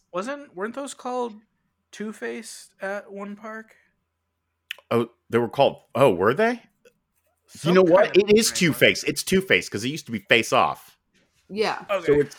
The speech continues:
Speaker 2: Two-Face.
Speaker 1: Okay.
Speaker 2: Um, okay. The Italian Job Stunt Coaster. <laughs> Oh my God, I can't believe I just called it
Speaker 1: <laughs>
Speaker 2: that.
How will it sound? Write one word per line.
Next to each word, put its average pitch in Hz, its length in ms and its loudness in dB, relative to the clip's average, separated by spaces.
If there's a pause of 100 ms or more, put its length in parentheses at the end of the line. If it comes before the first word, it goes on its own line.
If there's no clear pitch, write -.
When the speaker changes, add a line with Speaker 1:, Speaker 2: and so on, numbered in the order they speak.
Speaker 2:
Two-Face. 92 760 -2 (500)
Speaker 1:
Okay. 120 100 -10
Speaker 2:
Um, 87 640 -6
okay. 78 640 0
The 92 240 -6
Italian 101 400 -4
Job 92 300 -2
Stunt - 340 -10
Coaster. - 360 -8
<laughs> - 0 -
Oh - 160 -10
my 147 140 0
God, 104 200 2
I 90 60 2
can't 202 140 -10
believe 190 160 -4
I 110 40 -4
just 226 180 -4
called 226 140 0
it 208 80 0
Speaker 1:
<laughs> - 20 -6
Speaker 2:
that. - 200 2